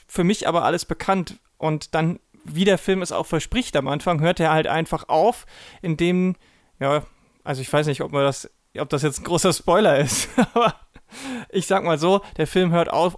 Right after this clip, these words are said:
ohne eine Antwort zu geben. Und das war mir dann doch ein bisschen zu wenig, ehrlich gesagt. Also, ähm, da ha-, hab ich persönlich dann schon irgendwie den Anspruch gehabt, dass dann irgendwas noch kommt, auch wenn, und, und gerade auch deswegen, weil es am Anfang so angekündigt war, hatte ich damit gerechnet, dass es vielleicht doch gebrochen wird, da i-,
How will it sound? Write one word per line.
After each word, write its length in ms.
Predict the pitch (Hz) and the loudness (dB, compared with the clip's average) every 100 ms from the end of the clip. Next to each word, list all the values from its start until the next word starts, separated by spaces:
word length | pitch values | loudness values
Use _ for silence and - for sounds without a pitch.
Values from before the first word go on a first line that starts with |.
| - | -6
ohne 320 | - 185 196 156 | 0 2 4 2
eine 180 | 165 | 2
Antwort 340 | 143 170 170 160 | 0 0 -2 -2
zu 120 | 151 | -6
geben. 360 | 139 170 160 127 | -2 -2 -2 -6
Und 160 | 131 | -4
das 160 | 147 - | -6 -2
war 140 | 151 | 0
mir 160 | 170 165 | 0 0
dann 160 | 156 | 0
doch 160 | 151 156 | 0 0
ein 80 | 196 | 0
bisschen 280 | 185 - 190 | 0 -2 -2
zu 160 | 190 | -2
wenig, 520 | 151 151 143 123 - _ | 0 0 0 -4 -10 _
ehrlich 240 | 143 131 - | -8 -6 -8
gesagt. 480 | 131 123 123 - - | -6 -4 -6 -8 -10
Also, 320 | 139 139 135 - - - - - | -4 -2 -4 -6 -20 -20 -16 -2
ähm, 360 | 143 139 143 | 0 0 -2
da 140 | 151 143 | -2 2
ha-, 240 | 170 175 | 2 2
hab 140 | 170 - | -2 -2
ich 160 | 214 | -4
persönlich 360 | - 175 190 190 | -2 0 0 0
dann 140 | 185 | -2
schon 260 | 165 185 202 | 0 0 2
irgendwie 280 | 196 190 185 | 2 0 0
den 160 | 175 | 0
Anspruch 460 | 131 180 - 190 - | -2 -4 -4 -8 -4
gehabt, 420 | 170 165 175 - - - - _ - | 0 0 -2 -10 -20 -20 -20 _ -8
dass 280 | - 165 - | -2 -2 0
dann 200 | 165 - | 0 2
irgendwas 440 | 180 180 165 165 | 0 2 0 0
noch 180 | 165 - | -2 -2
kommt, 440 | - 190 131 - - | 0 0 0 -8 -4
auch 280 | 151 151 143 | -2 -2 -2
wenn, 280 | 156 165 - - - | -4 -4 -10 -20 -12
und, 200 | - 147 | -10 -6
und 160 | 135 - | -6 -2
gerade 260 | 160 180 | 0 2
auch 100 | 165 | 2
deswegen, 400 | 156 196 202 165 | 2 0 0 0
weil 160 | 156 185 | 2 2
es 80 | 202 | 2
am 140 | 175 | 0
Anfang 340 | 156 175 170 156 | 0 2 0 0
so 220 | 156 - | 0 0
angekündigt 580 | 165 226 - 165 160 - | 0 0 0 -2 -2 0
war, 160 | 247 | 0
hatte 180 | 156 180 | 0 -2
ich 100 | 180 | -2
damit 180 | 190 170 | 0 0
gerechnet, 360 | 160 165 165 160 | -2 -4 -2 -2
dass 140 | 143 | -4
es 60 | - | -8
vielleicht 300 | - 156 - | -4 -4 -2
doch 120 | 175 | -4
gebrochen 480 | - - 196 - 147 | -2 0 0 0 -4
wird, 280 | 139 127 - | -6 -8 -6
da 220 | 135 131 - | -4 -4 -4
i-, 180 | 156 | -4